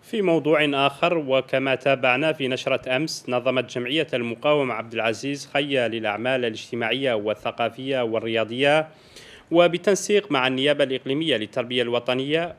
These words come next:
والنيابة الإقليمية لقدماء المقاومين وأعضاء جيش التحرير حفل تسمية المدرسة التي حظيت باسم الفقيد،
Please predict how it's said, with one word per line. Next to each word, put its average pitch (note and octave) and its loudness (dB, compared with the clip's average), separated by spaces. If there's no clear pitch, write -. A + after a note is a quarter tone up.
والنيابة A2+ 0
الإقليمية B2 -2
لقدماء B2+ -2
المقاومين B2 0
وأعضاء A2+ -2
جيش A#2+ -6
التحرير B2 -2
حفل F#3 -4
تسمية D3 -4
المدرسة B2+ 0
التي F#2+ -8
حظيت C3+ -4
باسم A#2+ -8
الفقيد، C3+ -4